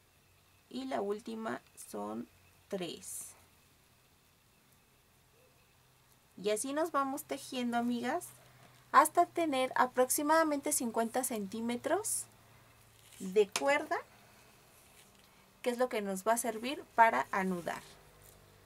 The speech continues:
Y bueno, amigas, pues ya tengo la primera cuerda. Bueno, las cuerdas de abajo, aquí está una, aquí está la otra. Estas son con las que vamos a anudar por la parte de la espalda.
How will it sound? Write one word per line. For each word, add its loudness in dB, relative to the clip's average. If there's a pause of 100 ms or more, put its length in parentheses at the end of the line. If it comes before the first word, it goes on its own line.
(460)
Y -2
bueno, 4
amigas, 0
pues 0
ya 2
tengo 2
la 2 (120)
primera 0
cuerda. 2 (460)
Bueno, 6
las 4
cuerdas 6
de 4
abajo, 6
aquí -2
está -4
una, 0 (100)
aquí -4
está 0
la 0
otra. 2 (380)
Estas 0
son 2
con 2
las 2
que 2
vamos 0
a 2
anudar 8 (560)
por 8
la 6
parte 4
de 6
la 4
espalda. 4